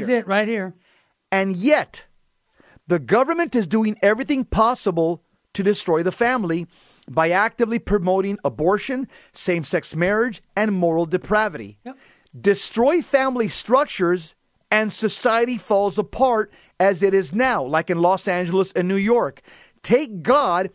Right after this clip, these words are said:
Speaker 2: and his moral law out of human hearts and all will decay.
Speaker 1: I wanna
Speaker 2: Exhibit
Speaker 1: repeat
Speaker 2: A,
Speaker 1: that, Jesse.
Speaker 2: Exhibit A in Los Angeles and New York.
Speaker 1: Yeah, repeat that. Take God out of his moral law,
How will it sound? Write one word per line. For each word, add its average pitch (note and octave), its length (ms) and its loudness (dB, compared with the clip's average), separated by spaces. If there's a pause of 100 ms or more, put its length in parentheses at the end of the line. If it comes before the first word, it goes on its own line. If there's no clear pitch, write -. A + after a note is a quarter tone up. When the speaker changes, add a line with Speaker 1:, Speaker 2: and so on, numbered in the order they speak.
(160)
Speaker 2:
and F#3 140 2
his D3 160 -4
moral G3 360 2
law A#3 320 2
out G#3 160 2
of G3+ 80 -2
human G3 240 0
hearts A3+ 340 0 (320)
and F3 180 0 (160)
all A#3 560 4
will G#3 440 2
decay. G3 420 0
Speaker 1:
I F3+ 60 0
wanna C4 200 2
Speaker 2:
Exhibit F#3 220 0
Speaker 1:
repeat A3+ 180 2
Speaker 2:
A, - 20 -4
Speaker 1:
that, G3 220 0
Jesse. F#3 260 0
Speaker 2:
Exhibit G#3 360 2
A A#3 60 6
in B3+ 140 -2
Los G3+ 260 0
Angeles G#3+ 400 0
and G3 120 0
New F#3+ 80 -2
York. D#3 260 -2
Speaker 1:
Yeah, F3+ 140 -2
repeat G#3 380 -6
that. F#3 220 -4
Take A#3+ 300 -6
God G#3+ 300 -2
out F3+ 220 -4
of F#3+ 80 -8
his D#3+ 160 -8
moral F#3 420 -6
law, E3+ 420 -6